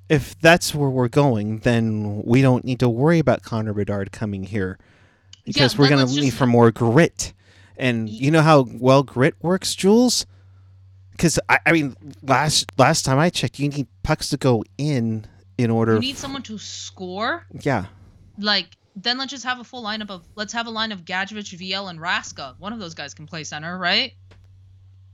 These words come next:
Speaker 1: I, I, at th-, this
Speaker 2: Have
Speaker 1: point,
Speaker 2: that
Speaker 1: yeah.
Speaker 2: be your top line.
Speaker 1: Right.
Speaker 2: Please. Just throw that, throw that onto your top line, and there you go.
Speaker 1: Yeah, no, th-, it's, it's just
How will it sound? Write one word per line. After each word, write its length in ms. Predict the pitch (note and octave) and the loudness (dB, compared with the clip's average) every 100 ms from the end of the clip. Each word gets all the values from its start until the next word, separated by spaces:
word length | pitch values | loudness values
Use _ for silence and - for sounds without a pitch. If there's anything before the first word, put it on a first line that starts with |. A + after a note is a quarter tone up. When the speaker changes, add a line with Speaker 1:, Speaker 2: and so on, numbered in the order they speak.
| - - | -12 -4
Speaker 1:
I, 220 | A#2+ A#2+ | -4 -4
I, 140 | A2+ G#2 - | -6 -6 -6
at 180 | A2 | -10
th-, 120 | A2+ - | -10 -14
this 300 | G#2+ A#2 B2 - | -8 -6 -6 -4
Speaker 2:
Have 80 | |
Speaker 1:
point, 100 | A#3+ | -2
Speaker 2:
that 140 | B3 C4 | -2 -4
Speaker 1:
yeah. 100 | A3 | -6
Speaker 2:
be 20 | |
your 80 | A#3+ | -6
top 260 | A#3+ A#3+ B3+ | -10 -12 -12
line. 360 | C4 A3 D#3 - - - - | -12 -12 -14 -20 -20 -20 -10
Speaker 1:
Right. 140 | F#2 - - | -8 -8 -10
Speaker 2:
Please. 160 | - - - - | -16 -20 -20 -20
Just 180 | - G3 | -16 -14
throw 160 | A#3 A#3 | -10 -6
that, 280 | A#3 - - | -6 -6 -12
throw 220 | G#3+ A3+ | -10 -8
that 120 | G#3+ | -6
onto 220 | G#3 G#3 G3+ | -8 -10 -12
your 60 | |
top 240 | F#3 F#3 F#3 | -8 -8 -6
line, 180 | F#3 E3+ | -10 -8
and 100 | D#3+ | -10
there 100 | E3 | -10
you 140 | D#3+ | -8
go. 140 | D#3 C3+ | -6 -6
Speaker 1:
Yeah, 200 | F#2 F2+ - | -8 -14 -10
no, 260 | A#2 G#2 G2+ | -8 -8 -6
th-, 180 | A#2 - | -6 -4
it's, 360 | A#2 A#2 - - | -4 -4 -4 -6
it's 220 | B2 - | -6 -6
just 460 | - A2+ - - | -6 -4 -4 -6